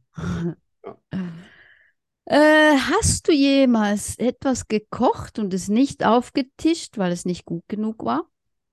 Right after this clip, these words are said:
Speaker 2: Ich habe immer erst mein Glück probiert. <laughs>
Speaker 1: Okay.
Speaker 2: Ja, ich hab,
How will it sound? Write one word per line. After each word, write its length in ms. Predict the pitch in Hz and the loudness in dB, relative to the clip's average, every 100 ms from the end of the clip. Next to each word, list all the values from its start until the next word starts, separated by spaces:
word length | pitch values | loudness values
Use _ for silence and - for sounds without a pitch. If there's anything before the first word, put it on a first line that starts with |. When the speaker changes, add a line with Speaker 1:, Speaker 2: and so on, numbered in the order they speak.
| _ _ _ _ _ _ _ _ _ _ _ _ _ _ _ _ | _ _ _ _ _ _ _ _ _ _ _ _ _ _ _ _
Speaker 2:
Ich 180 | - 120 | -14 -6
habe 200 | 120 110 135 | -6 -6 -6
immer 220 | 180 175 | -6 -6
erst 280 | 135 147 147 | -6 -8 -6
mein 140 | 139 | -6
Glück 240 | 120 127 - | -4 -8 -6
probiert. 500 | 127 110 92 - _ - | -8 -8 -12 -12 _ -8
<laughs> 0 | - - 403 - - - - - - - - | -2 4 4 2 -10 -8 -8 -12 -16 -12 0
Speaker 1:
Okay. 560 | 262 196 160 247 196 - - | 0 2 4 4 4 -2 -8
Speaker 2:
Ja, 360 | 240 233 185 156 | -2 -2 -2 -6
ich 160 | 160 | -2
hab, 260 | 123 131 | -2 -2